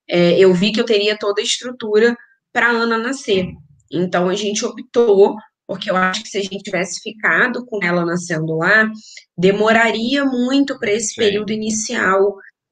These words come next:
Speaker 1: dela menorzinha. Então, a própria rede de apoio, né?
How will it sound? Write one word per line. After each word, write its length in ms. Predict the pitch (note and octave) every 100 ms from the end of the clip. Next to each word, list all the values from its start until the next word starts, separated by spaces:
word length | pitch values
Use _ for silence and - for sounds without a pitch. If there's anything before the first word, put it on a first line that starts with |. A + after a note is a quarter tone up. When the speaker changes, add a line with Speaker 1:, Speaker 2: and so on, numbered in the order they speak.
| -
Speaker 1:
dela 260 | G3 G3+
menorzinha. 1080 | G3+ F#3+ G3+ A#3 A#3+ - G#3+ A3 G#3+ G#3 G3+
Então, 480 | F3+ F3+ F#3 F3+ G3 G3 - -
a 100 | -
própria 320 | F3+ G#3+ G#3+ A#3+
rede 420 | A3+ G3+ - G#3
de 100 | A3
apoio, 680 | A3+ - G3+ G#3 G3+ F3+
né? 260 | F3+ F#3 F3